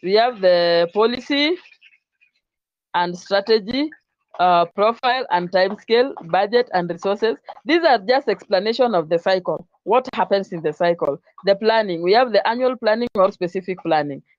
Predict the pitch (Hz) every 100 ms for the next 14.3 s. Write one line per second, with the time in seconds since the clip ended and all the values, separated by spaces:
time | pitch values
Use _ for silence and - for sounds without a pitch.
0 | _ 190 247 262 262 202 202 202 185 220
1 | 233 240 170 165 190 208 185 160 - -
2 | 156 - - - 208 226 233 180 202 220
3 | 247 190 180 165 190 208 220 185 180 202
4 | 233 _ _ - 180 190 214 233 196 185
5 | 170 156 165 170 165 - _ _ - 226
6 | 220 240 240 277 302 302 311 226 202 208
7 | 202 240 254 262 196 208 202 185 185 165
8 | - - 175 220 240 254 156 185 262 _
9 | _ _ 202 208 208 214 214 254 277 220
10 | 202 170 - _ _ _ - 202 214 220
11 | 233 208 226 226 247 262 269 269 262 202
12 | 196 190 202 - _ - 220 233 233 254
13 | 294 190 202 240 233 233 262 330 - 175
14 | 170 170